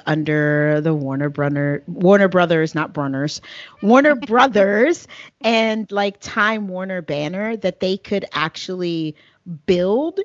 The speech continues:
Speaker 1: into some pretty decent series. Why are we redoing another Batman series about the police department that no one gives a fuck about?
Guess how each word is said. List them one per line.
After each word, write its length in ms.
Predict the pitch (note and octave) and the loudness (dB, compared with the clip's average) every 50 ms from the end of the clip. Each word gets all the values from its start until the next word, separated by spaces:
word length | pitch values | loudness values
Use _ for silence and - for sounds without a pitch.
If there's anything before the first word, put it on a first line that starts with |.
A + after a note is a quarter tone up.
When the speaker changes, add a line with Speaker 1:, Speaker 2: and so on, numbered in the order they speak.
| _ _ _ | _ _ _
Speaker 1:
into 1200 | G3 G3+ A3+ B3+ A#3+ - - - A3+ A#3 A#3 A#3 A3+ A#3 A#3 A3+ A3+ A3+ A3+ A3+ A3 A3 G#3+ A3 | -2 -2 -2 -2 -6 -8 -12 -12 -10 -8 -8 -8 -8 -8 -8 -8 -8 -8 -10 -10 -10 -10 -12 -12
some 440 | A3 - - G#3 G3 F#3+ G3 G3 F#3 | -12 -10 -6 -4 -4 -4 -4 -8 -8
pretty 380 | - - - G#3+ A3+ D#4 E4+ D#4 | -10 -4 -4 -2 0 0 0 -2
decent 460 | G3+ - G3 A3 B3+ - E4 D4 C4+ | -2 -2 0 0 0 0 0 -4 -4
series. 720 | - - G3+ G3 A3+ C4 D#4+ G#4 G#4 G4+ G4+ A4 - - - - - - - - _ _ _ | -2 -2 0 2 2 2 4 2 2 2 0 -2 -4 -16 -20 -20 -20 -20 -20 -20 _ _ _
Why 380 | - F3+ G3+ G#3 A3 A3+ A#3 A#3 | 0 2 4 6 6 6 4 4
are 120 | A#3 A3+ | 0 0
we 180 | A3 G#3 G#3 G#3 | -2 -2 -4 -6
redoing 1120 | G3 F3+ F#3+ G#3 G3+ G3+ G3+ F3+ D3+ G3 F#3+ F3+ F3+ F3 E3 D#3+ D#3+ D#3+ D#3 D#3 D#3 E3 _ _ _ _ _ _ | -6 -6 -6 -6 -6 -6 -6 -8 -6 -4 -4 -4 -2 -2 -2 -2 -2 -4 -4 -6 -6 -8 _ _ _ _ _ _
another 1000 | - G3 G3 F#3+ F#3+ F#3+ F#3+ F#3+ G3 G3+ F#3+ G3 F#3+ F3 E3 E3 D#3 D3+ D3+ D3+ _ _ _ _ _ _ _ | 0 2 2 2 0 0 2 2 2 4 4 4 4 4 4 4 2 0 0 -2 _ _ _ _ _ _ _
Batman 580 | - G3+ F#3+ G#3 - - F3+ F3 E3+ D#3+ E3+ E3+ | 2 2 2 2 0 -2 -6 -6 -4 -4 -4 -6
series 640 | - - - E3+ D#3+ D#3+ D#3+ D#3+ D#3 D3+ D#3+ - - | -8 -8 -6 -4 -2 -2 -2 -2 -2 -4 -4 -6 -6
about 300 | - F3 F3 F#3+ F#3+ F#3 | -6 0 0 0 0 0
the 60 | - | -4
police 360 | F3+ - - F#3 F#3 G3+ G3+ - | -10 -8 -8 -8 -6 -6 -8 -8
department 560 | - F#3+ - - E3+ D#3+ D3 - D#3 D#3 D#3 | -10 -12 -4 -2 -2 -2 -2 -2 -6 -6 -4
that 120 | F3 F3 | -4 -4
no 140 | F3 F3 F#3 | -2 -4 -2
one 160 | F#3+ F#3+ F3+ | -2 -4 -4
gives 200 | E3 F3+ E3+ D#3+ | -4 -4 -4 -4
a 60 | E3+ | -6
fuck 380 | D#3+ - - - - F3+ - - | -8 -8 -8 -6 -6 -6 -4 -6
about? 320 | C#3 - G#2+ - G2 - | -12 -12 -10 -14 -14 -18